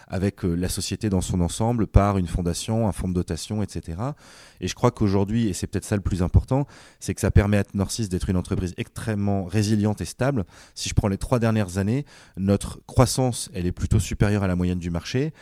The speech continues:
Euh, on a, euh, des effectifs qui sont très stables, et je crois que par les temps qui courent, avoir cette stabilité, cette résilience, ça, ça devient une valeur ajoutée exceptionnelle pour développer l'activité de façon, euh, plus sereine.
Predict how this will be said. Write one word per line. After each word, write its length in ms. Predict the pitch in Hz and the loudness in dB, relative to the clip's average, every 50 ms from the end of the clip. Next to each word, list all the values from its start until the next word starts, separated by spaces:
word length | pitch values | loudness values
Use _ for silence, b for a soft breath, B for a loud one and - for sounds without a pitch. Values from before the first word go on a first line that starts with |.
| B B B B B B - | B B B B B B -6
Euh, 480 | 90 87 87 87 90 87 87 87 90 - | -4 -2 -2 0 0 0 0 -2 -2 -4
on 200 | - 98 98 101 | -2 -2 0 2
a, 260 | 101 101 101 104 98 | 2 2 2 4 2
euh, 60 | 90 85 | 2 2
des 200 | 82 92 85 90 | 0 -2 -2 -2
effectifs 420 | 85 - 104 - - - 107 - | -2 -2 -4 -4 -4 -6 -6 -6
qui 100 | - 92 | -6 -6
sont 160 | - - 87 | -6 -6 -6
très 160 | - - 92 | -6 -6 -8
stables, 340 | - - - 101 143 104 - | -6 -4 -2 -2 -2 0 -2
et 20 | 98 | -4
je 80 | - | -4
crois 120 | - 117 104 | -4 -6 -4
que 60 | - | -2
par 100 | 104 95 | 0 0
les 80 | 92 | 0
temps 160 | - - 113 110 | 0 0 -2 -2
qui 160 | - 113 107 | -2 -6 -8
courent, 340 | - - 117 113 110 - - | -4 -2 0 0 0 -2 -4
avoir 280 | - 92 90 104 107 - | -4 -2 0 0 0 0
cette 160 | - 104 - | -2 -6 -6
stabilité, 480 | - - 104 92 98 95 - - 113 | -4 -4 -2 -2 -2 -2 0 0 0
cette 160 | 107 95 92 - | 0 -2 -4 -4
résilience, 500 | - 87 85 92 98 123 131 127 - - | -4 -4 -4 0 0 0 0 -2 -4 -8
ça, 220 | - - - 101 - - | -8 -6 -4 -4 -6 -6
ça 180 | - - 95 | -6 -6 -4
devient 320 | 85 90 90 85 95 113 117 | 0 0 0 0 2 2 2
une 140 | 117 95 87 | 2 2 2
valeur 280 | 82 95 87 90 87 | 2 2 2 0 0
ajoutée 340 | 90 87 85 87 - 110 - - | 0 -2 -4 -4 -6 -6 -6 -6
exceptionnelle 680 | 104 - - - 110 - - 98 90 104 110 113 117 B B B B B B B B - | -8 -10 -8 -8 -8 -6 -4 -2 -2 -2 -2 -4 -6 B B B B B B B B 2
pour 160 | - - 82 | 4 4 4
développer 340 | 90 90 82 87 82 - 107 | 4 4 4 4 4 4 4
l'activité 560 | 95 92 - - - 85 82 - - 110 110 | 4 2 0 -2 -8 -8 -8 -6 -6 -6 -6
de 60 | - | -4
façon, 460 | - - - - - 98 98 92 82 | -6 -8 -8 -6 -6 -6 -4 -2 -4
euh, 40 | 76 | -4
plus 160 | - - - | -4 -8 -8
sereine. 360 | - - 104 98 113 95 80 | -8 -6 -6 -6 -6 -8 -8